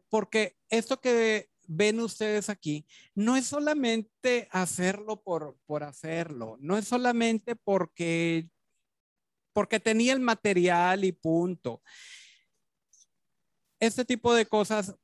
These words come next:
todos los voy planeando. De una manera o de otra, vamos planeando colores, vamos planeando el orden. Y yo solamente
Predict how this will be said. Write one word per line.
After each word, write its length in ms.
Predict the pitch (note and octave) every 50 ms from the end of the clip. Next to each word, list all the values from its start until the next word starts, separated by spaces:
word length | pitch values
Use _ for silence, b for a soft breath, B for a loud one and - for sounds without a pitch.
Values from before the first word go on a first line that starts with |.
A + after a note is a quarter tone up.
| _ _
todos 240 | A3 A3 A#3 A#3+ A#3+
los 120 | A3+ G3+
voy 200 | F3+ G3+ G#3 G#3
planeando. 920 | G3 - - A3 G#3+ G#3+ G3+ E3+ E3 E3+ F3 F#3 F#3+ F#3+ E3 B2 G#2+ - - - _ _ _ _ _ _ _ _ _ _ _ _ _ _ _ _ _ _ -
De 200 | D#3 D3 F#3 G3
una 240 | G#3 A3+ A#3 C4
manera 720 | C4 C4 C4 A#3+ G#3+ G#3 G#3 G#3 G#3+ G#3+ G#3+ A3 G#3+ G#3 - -
o 140 | F#3 F#3+ F#3
de 140 | F#3 F3+ F3
otra, 560 | F3 F3 F3+ F#3 F3+ - - F#3 F#3 F#3+ - B B B B B B
vamos 300 | D3+ E3 F#3 G#3 G#3 -
planeando 580 | - B3 A#3 A3 G#3 G3 G3 F#3+ G3 G#3+ G#3+ -
colores, 680 | - A3 G3 E3 D3+ D3 D3 D3 D3+ D#3 E3+ F3 E3+
vamos 320 | E3+ F3 F3 F#3+ G#3 -
planeando 560 | - - A3+ G#3+ G3+ F#3+ F3+ F3 E3 E3 E3+ F#3
el 140 | F#3 E3+
orden. 580 | D#3 D#3 D#3 D#3 D#3 D#3 D3+ E3 E3 E3+ E3+ - b b b b b b
Y 140 | - F3+ F3
yo 180 | D#3 G#3+ A3 A3
solamente 1040 | G#3+ - A#3 A#3 A#3+ B3 A#3+ A#3 A#3 A#3 A3+ G#3+ G3 - - E3+ D#3+ D#3+ D#3+ -